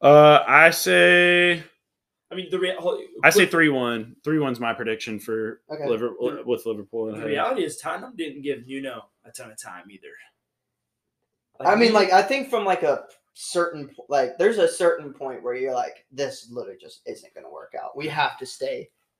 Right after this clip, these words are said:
Speaker 3: up and be competitive."
Speaker 1: I think that's also 'cause we had Antonio Conte lined up to come in.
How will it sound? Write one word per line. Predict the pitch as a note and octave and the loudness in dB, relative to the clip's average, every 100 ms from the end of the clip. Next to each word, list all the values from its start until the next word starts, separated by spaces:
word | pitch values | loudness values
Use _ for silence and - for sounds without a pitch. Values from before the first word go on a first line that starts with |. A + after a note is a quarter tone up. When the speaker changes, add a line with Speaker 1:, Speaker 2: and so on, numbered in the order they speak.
| _ | _
Speaker 3:
up | C#3 B2+ | 0 0
and | C3 | -4
be | B2+ B2+ | -8 -8
competitive." | A#2+ A#2+ B2 A2 B2 B2+ - - | -12 -8 -8 -4 -6 -8 -14 -8
Speaker 1:
I | C3 | -2
think | F3 | 0
that's | F#3 B2 | 2 0
also | A#2+ A#2+ | 0 -2
'cause | - F#2+ | -6 -10
we | F2+ | -8
had | F2+ D#2+ - - | -8 -8 -10 -16
Antonio | F2+ - D#2+ C2 | -16 -14 -16 -18
Conte | - G1+ - - | -18 -18 -14 -14
lined | G1+ G1+ G1+ | -12 -12 -12
up | G1+ - _ _ _ - | -14 -16 _ _ _ -16
to | - | -14
come | - - | -12 -14
in. | - - | -16 -20